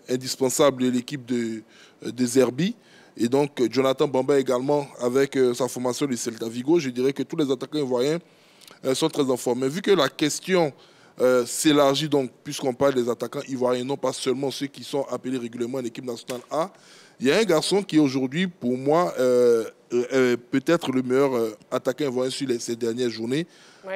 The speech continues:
Speaker 1: euh, à égalité avec Diakité, si on peut, si on, si je peux me, me permettre, qui est Datro, qui, depuis qu'il a quitté l'Union de Berlin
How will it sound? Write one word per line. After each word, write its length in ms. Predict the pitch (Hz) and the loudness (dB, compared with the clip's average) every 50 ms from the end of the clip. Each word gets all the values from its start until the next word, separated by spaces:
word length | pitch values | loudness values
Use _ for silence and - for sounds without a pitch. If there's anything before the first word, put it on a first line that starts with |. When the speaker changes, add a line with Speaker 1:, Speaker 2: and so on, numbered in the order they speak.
| 214 - | -6 -4
Speaker 1:
euh, 260 | 104 110 107 104 104 - | -4 -4 -2 -4 -4 -2
à 120 | 120 123 127 | 2 2 2
égalité 380 | 131 127 131 131 131 123 143 | 4 4 2 0 0 -2 -2
avec 200 | 131 120 123 120 | -2 -2 -2 -4
Diakité, 500 | 120 - 113 107 - - - - 123 135 139 | -6 -10 -12 -14 -16 -14 -8 -6 -6 -6 -4
si 120 | - - | -6 -8
on 80 | 123 117 | -8 -8
peut, 260 | 113 120 120 120 117 | -6 -4 -4 -4 -4
si 140 | 113 - 127 | -6 -8 -10
on, 100 | 117 117 - | -10 -10 -12
si 100 | - 127 | -14 -14
je 60 | 120 | -8
peux 120 | - 123 | -8 -8
me, 40 | 120 107 117 110 110 101 98 _ | -8 -8 -10 -12 -14 -16 -18 _
me 80 | - 113 | -16 -16
permettre, 380 | 107 - 120 113 117 127 131 - | -12 -12 -10 -8 -8 -8 -6 -6
qui 60 | 135 | -6
est 60 | 120 | -2
Datro, 380 | 120 135 131 - - 120 123 123 - - | -2 -2 -2 -2 -6 -10 -12 -12 -14 -8
qui, 260 | - 123 123 123 117 | -4 -2 -2 -2 -2
depuis 300 | 117 - - - 160 156 | -4 -6 -6 -6 -12 -8
qu'il 180 | - 147 139 | -2 0 0
a 100 | 123 120 | 0 0
quitté 300 | 120 - 135 - - 143 | -2 -6 -12 -2 0 0
l'Union 280 | 139 131 123 127 131 127 | 0 0 0 -2 -4 -2
de 40 | 120 | -2
Berlin 320 | 120 117 120 131 139 123 | -2 -2 0 0 -2 -2